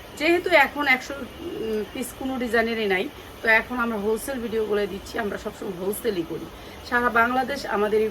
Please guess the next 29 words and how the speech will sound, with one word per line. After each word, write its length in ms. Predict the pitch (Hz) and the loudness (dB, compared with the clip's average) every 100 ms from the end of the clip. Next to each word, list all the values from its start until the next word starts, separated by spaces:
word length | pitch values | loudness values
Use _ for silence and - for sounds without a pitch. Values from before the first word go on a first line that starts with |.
| - | 0
প্রোডাক্টগুলো 400 | 202 202 196 226 190 | 0 0 2 -2 -2
হোলসেল 320 | 180 - 214 - | -6 -4 -6 -2
প্রাইসে 280 | 185 180 190 | -2 -2 -4
নিতে 160 | 180 185 | -6 -2
পারবেন। 260 | 165 160 247 - - - | -2 -2 -6 -8 -16 -4
তো 60 | 247 240 | 0 4
যারা 160 | 233 233 | 4 4
নিতে 160 | 240 240 254 | 2 0 4
চান 220 | 262 277 262 | 6 4 2
তারা 180 | 208 202 208 | 4 6 6
চলে 180 | 233 254 247 | 2 4 4
আসবেন, 260 | 220 196 240 220 | 4 2 0 2
যারা 140 | 190 190 | 0 -2
হোলসেলে 360 | 185 - 180 170 | -4 -4 -2 -2
নিতে 140 | 165 - | -2 -6
চান। 100 | 170 - - - - 254 | -10 -10 -14 -14 -4 -2
এগুলো 200 | 285 311 302 | 4 4 4
হচ্ছে 180 | 294 262 | 2 2
ওড়না, 260 | 220 202 170 - 220 | 2 2 -2 -6 -4
এত 120 | 233 320 311 - - | -2 0 -2 -2 0
সুন্দর 320 | 339 339 302 | 4 6 6
ওড়না 200 | 254 208 202 | 4 2 2
দেখেন, 240 | 202 202 160 - - - | 2 4 2 2 -14 4
পিওরের 380 | 294 311 311 302 | 8 10 8 6
উপরে 140 | 285 226 | 6 6
এগুলো 180 | 208 226 - 247 | 8 6 6 8
কাজ, 200 | 202 151 - - - 226 | 8 4 -10 -14 2 2
এইগুলো 200 | 233 254 254 | 6 4 4
হচ্ছে 160 | 269 | 2